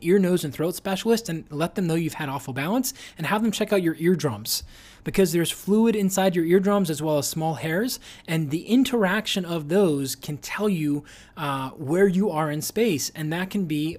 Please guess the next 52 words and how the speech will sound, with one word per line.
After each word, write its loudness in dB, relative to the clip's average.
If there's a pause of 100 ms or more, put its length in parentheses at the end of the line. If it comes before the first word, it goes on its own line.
one -6
of -4
your 2
balance 0
issues, -6
is -4
actually -2
an -4 (100)
internal -4
issue -2 (260)
which -4
may 2
or 4
may 2
not -2
be -4
treatable. -2 (500)
So -2
don't 6
accept, 0
like, 0
"Oh, 8
I 6
have 2
awful 2
balance, 0
I 0
need -2
to -2
do -2
unstable -2
balance -6
training -6
and -4
that's -4
it." -4
No, 4
no, 4
no. 2 (460)
Number 6
one, 4
let's -4
work -2
on -2
your -2
breathing -2
patterns. -6
Number 0
two, 0
let's -4
work -6
on -4